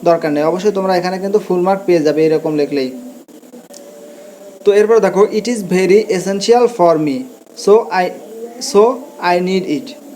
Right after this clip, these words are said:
তো এইভাবে তোমরা লেখার পরে লাস্টে দেখো তোমাদের এখানে একটা গ্যাপ দেওয়া আছে। তো এই গ্যাপে তোমার নাম, অবশ্যই তোমার নাম লিখবে, ক্লাস লিখবে এবং রোল নম্বর লিখবে। এই হচ্ছে তোমাদের এক নম্বর যে ফরম্যাট সেটি। তো এরপরে দুই নম্বর যে ফরম্যাট রয়েছে সেটা হচ্ছে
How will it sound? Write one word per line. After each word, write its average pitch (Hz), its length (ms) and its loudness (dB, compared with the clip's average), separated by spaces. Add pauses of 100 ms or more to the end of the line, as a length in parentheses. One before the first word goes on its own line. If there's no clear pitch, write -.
(260)
তো 196 80 -4
এইভাবে 220 380 4
তোমরা 233 220 2
লেখার 208 300 2
পরে 196 340 2 (280)
লাস্টে 220 380 0
দেখো 180 280 -2
তোমাদের 185 300 -2
এখানে 185 320 -2
একটা 208 260 -2
গ্যাপ 175 380 0
দেওয়া 160 180 2
আছে। 208 220 -4 (260)
তো 180 60 0
এই 180 60 2
গ্যাপে 196 280 2
তোমার 196 280 0
নাম, 175 260 0
অবশ্যই 175 320 -2
তোমার 190 200 -2
নাম 165 220 0
লিখবে, 170 340 0
ক্লাস 175 400 -2
লিখবে 196 220 0
এবং 185 340 0 (420)
রোল 160 280 4
নম্বর 131 180 -4
লিখবে। - 240 -8
এই 190 140 2
হচ্ছে 220 220 0
তোমাদের 180 300 0
এক 175 240 -2
নম্বর 175 220 0
যে 175 120 -2
ফরম্যাট 175 360 0
সেটি। 175 300 -2 (480)
তো 185 60 -4
এরপরে 202 320 4
দুই 190 140 2
নম্বর 196 220 0
যে 196 120 2
ফরম্যাট 185 460 -2
রয়েছে 170 280 0
সেটা 175 280 0
হচ্ছে 180 300 -2